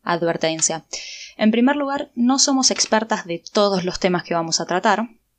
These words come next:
pero los trataremos de la manera más interesante, concreta y objetiva posible.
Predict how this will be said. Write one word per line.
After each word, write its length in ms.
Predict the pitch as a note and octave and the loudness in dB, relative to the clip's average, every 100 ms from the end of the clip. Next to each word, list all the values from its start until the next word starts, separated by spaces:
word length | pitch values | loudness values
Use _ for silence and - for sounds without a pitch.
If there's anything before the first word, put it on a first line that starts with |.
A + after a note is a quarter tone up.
| _ _ | _ _
pero 200 | C4 C4 | 2 2
los 120 | A#3 | 2
trataremos 460 | G3+ G3 G3 G#3 | 2 2 2 0
de 60 | F#3+ | 0
la 80 | F3+ | -2
manera 260 | F3+ G3 | 0 0
más 180 | F#3 F#3+ | 0 -2
interesante, 720 | - F#3 F3+ - A3 A3+ A#3 | -2 -2 -2 2 2 2 -2
concreta 500 | A3+ F3+ F3+ G3+ G3+ | -6 -8 -2 -2 0
y 80 | G3+ | -2
objetiva 500 | E3+ - F3 F3+ F#3 | -4 -4 -2 0 0
posible. 580 | F3 E3 F3 D3 D3 D3 | 0 -2 -2 -4 -10 -16